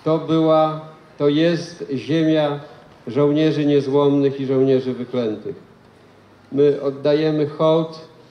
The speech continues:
tym ludziom, możemy tu wszyscy powiedzieć, bo przecież bez państwa i bez kombatantów, ale także bez przedstawicieli społeczeństwa lokalnego nie byłoby sensu budować tych instytucji. Mamy wsparcie i możemy wszyscy powiedzieć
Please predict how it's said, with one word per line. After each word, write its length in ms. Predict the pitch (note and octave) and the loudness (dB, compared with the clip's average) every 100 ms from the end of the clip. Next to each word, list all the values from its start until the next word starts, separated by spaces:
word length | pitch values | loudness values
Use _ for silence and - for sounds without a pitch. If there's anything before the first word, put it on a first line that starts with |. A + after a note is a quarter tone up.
| - - | -20 -10
tym 200 | D#3+ D#3+ | -4 -2
ludziom, 360 | E3 D#3+ D#3+ D#3 | 0 0 -2 -2
możemy 360 | D3+ D3+ D#3 | -2 -2 -4
tu 120 | D#3 D3+ | -6 -10
wszyscy 400 | - F3 F3+ E3 | -8 -8 -8 -6
powiedzieć, 600 | D3+ C3+ E3 D3 D#3 C3 | -4 -2 -4 -4 -6 -6
bo 140 | C#3+ | -10
przecież 420 | - D3 D#3 C#3+ | -8 -12 -10 -10
bez 340 | B2+ C#3+ C#3+ - - - _ _ | -6 -6 -6 -14 -20 -20 _ _
państwa 680 | D#3 D#3+ D#3+ - - E3 D3+ | -4 0 -2 -4 -4 -2 -2
i 120 | C3 | -4
bez 200 | C3 C#3 | -8 -12
kombatantów, 760 | - D3+ C#3+ D3 E3 F3+ F3 D#3+ | -8 -6 -4 -2 -4 -6 -8 -8
ale 140 | D3 | -8
także 320 | D3 D3 C#3+ D3 | -8 -10 -12 -14
bez 240 | D3+ C#3 | -14 -14
przedstawicieli 720 | - D3 - D#3 D#3 F#3 E3+ | -14 -14 -8 -8 -6 -6 -6
społeczeństwa 680 | E3+ E3 D#3+ E3+ E3 - D#3+ | -6 -6 -4 -4 -4 -4 -6
lokalnego 720 | D#3+ D#3+ D#3 D#3 D#3 D#3 D3+ - - - - - - C#4 - - - | -4 -4 -4 -6 -6 -6 -6 -10 -20 -20 -20 -20 -20 -20 -18 -16 -10
nie 220 | G#3 G3+ | -6 -4
byłoby 300 | G#3 G3 F3+ | -2 -4 -6
sensu 500 | G3 G#3 G3 - C3+ | -4 -4 -4 -6 -10
budować 460 | C3 B2+ A#2+ A2+ | -8 -6 -8 -10
tych 200 | - A#2+ | -14 -16
instytucji. 680 | A#2 A2+ - - A2+ - - - - - - - - | -14 -14 -14 -12 -14 -14 -20 -20 -20 -20 -20 -20 -10
Mamy 280 | C#3+ D#3+ D3+ | -6 -4 -6
wsparcie 580 | - - F3 F3 F3 E3 | -6 -4 -4 -4 -6 -4
i 40 | |
możemy 380 | D#3 D#3 D#3 D3+ | -4 -4 -6 -6
wszyscy 440 | - E3 - F3 | -8 -10 -10 -14
powiedzieć 680 | D#3+ D#3+ C#3+ D#3+ D3 C#3+ | -8 -8 -4 -4 -4 -8